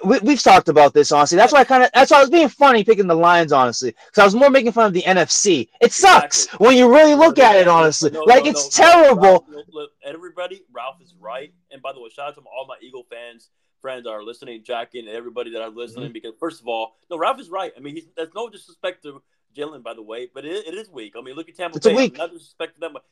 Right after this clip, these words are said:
Speaker 2: Tampa Bay
Speaker 1: Yeah,
Speaker 2: is insane.
Speaker 1: come on, come on. Like, I mean, the Lions should have won that game more convincingly, honestly. At the end, it showed. I mean, they did. The score doesn't show it,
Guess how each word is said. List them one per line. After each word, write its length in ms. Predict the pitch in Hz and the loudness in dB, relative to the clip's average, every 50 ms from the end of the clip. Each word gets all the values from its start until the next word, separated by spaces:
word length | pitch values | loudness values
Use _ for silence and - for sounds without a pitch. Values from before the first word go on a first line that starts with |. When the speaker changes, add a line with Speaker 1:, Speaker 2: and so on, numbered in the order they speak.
| _ _ _ | _ _ _
Speaker 2:
Tampa 200 | 147 147 143 139 | -20 -20 -20 -18
Bay 120 | - 147 147 | -16 -8 0
Speaker 1:
Yeah, 300 | 294 381 440 359 - 120 | 4 4 4 4 4 0
Speaker 2:
is 40 | - | -2
insane. 240 | - - 139 - - | -8 -20 -20 -14 -12
Speaker 1:
come 140 | 349 311 233 | -8 -4 0
on, 340 | 180 160 143 131 120 110 - _ _ _ | 2 2 4 2 2 -2 -6 _ _ _
come 180 | - 311 302 254 | -4 -2 2 4
on. 240 | 214 180 160 165 196 | 4 4 4 4 2
Like, 280 | 220 269 285 247 - _ _ _ - | 4 4 4 2 2 _ _ _ -6
I 140 | - 269 233 | -4 -4 -2
mean, 100 | 269 302 | 2 2
the 80 | 349 339 | 4 6
Lions 420 | 349 349 359 359 349 311 - - | 6 6 6 6 4 2 0 -2
should 140 | - 294 285 | 2 4 4
have 100 | 240 233 | 6 6
won 180 | 254 254 247 | 6 4 4
that 140 | 240 233 226 | 4 2 2
game 200 | 202 233 220 196 | 2 0 0 2
more 120 | 196 202 196 | 2 2 2
convincingly, 720 | 208 190 165 151 180 185 175 - 175 151 143 147 143 139 | 2 -4 -4 -2 -2 -4 -4 -4 -4 -2 0 0 0 0
honestly. 600 | 135 135 131 131 120 117 - - 139 135 147 160 | -2 -2 -2 -4 -8 -10 -8 -6 -4 0 0 0
At 100 | 165 170 | 0 0
the 120 | 160 - 185 | -4 -2 2
end, 180 | 208 233 226 | 2 2 2
it 100 | 208 - | 2 0
showed. 540 | - - - - 185 190 208 226 240 208 - | -2 -4 -2 2 4 4 4 4 2 2 0
I 60 | 190 175 | -2 0
mean, 140 | 170 175 160 | 0 -2 -2
they 120 | 156 147 | -2 -4
did. 300 | 120 - 170 185 202 170 | -2 -2 2 2 2 0
The 60 | 156 | 0
score 260 | 139 - - 185 180 | -8 -4 0 2 4
doesn't 240 | 170 165 156 139 127 | 4 4 2 0 -4
show 320 | 120 - - 160 160 170 196 | -8 -4 0 2 2 2 2
it, 160 | 202 - | 0 -2